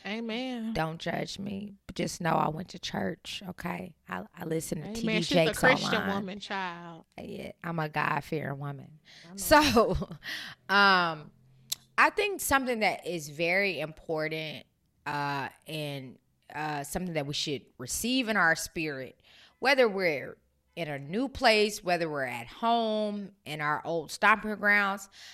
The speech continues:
Speaker 2: I feel like it is so important, and I've talked about this on other episodes,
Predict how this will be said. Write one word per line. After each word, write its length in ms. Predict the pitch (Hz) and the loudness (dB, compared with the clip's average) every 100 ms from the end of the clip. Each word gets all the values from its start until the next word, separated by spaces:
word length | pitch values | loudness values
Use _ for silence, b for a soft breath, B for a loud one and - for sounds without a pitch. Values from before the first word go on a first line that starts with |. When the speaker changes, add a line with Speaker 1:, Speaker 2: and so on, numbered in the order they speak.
| B | B
Speaker 2:
I 80 | 226 | -6
feel 160 | 269 | -2
like 220 | 254 233 | 2 2
it 100 | 214 | 0
is 160 | 190 190 | -4 -6
so 300 | - 190 196 | 0 2 2
important, 640 | 180 185 - 185 160 160 135 | 0 -8 -4 -2 -2 -4 -6
and 140 | 151 | -2
I've 160 | 160 - | -2 2
talked 260 | 196 202 | 0 2
about 220 | 180 160 | 0 -2
this 180 | 165 - | -2 -10
on 140 | 160 - | -12 -10
other 200 | 160 160 | -6 -4
episodes, 800 | 143 - 165 170 147 143 - - | -4 -6 -4 -2 -2 -2 -8 -14